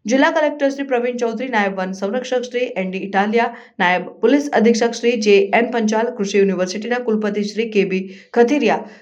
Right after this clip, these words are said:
તાલુકાના ફોરેસ્ટ વિભાગના અધિકારીઓ, પશુપાલન વિભાગના અધિકારીઓ દ્વારા અનુરોધ કરવામાં આવ્યો છે કે ઉત્તરાયણ પર્વ દરમિયાન આપની આસપાસ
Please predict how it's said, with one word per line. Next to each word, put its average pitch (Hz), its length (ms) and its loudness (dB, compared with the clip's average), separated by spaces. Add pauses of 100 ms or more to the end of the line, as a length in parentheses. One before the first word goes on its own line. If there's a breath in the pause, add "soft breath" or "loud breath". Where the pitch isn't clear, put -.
(120)
તાલુકાના 247 420 2
ફોરેસ્ટ 240 320 -2
વિભાગના 214 380 -2
અધિકારીઓ, 208 420 -2
પશુપાલન 202 560 -4
વિભાગના 190 380 -6
અધિકારીઓ 175 420 -8
દ્વારા 190 320 -4
અનુરોધ 180 380 -8
કરવામાં 185 420 -6
આવ્યો 170 320 -10
છે 220 160 -4
કે 226 100 2 (1400 loud breath)
ઉત્તરાયણ 262 380 2
પર્વ 254 140 -4 (120)
દરમિયાન 254 420 -2
આપની 196 260 -4 (200)
આસપાસ 240 340 -2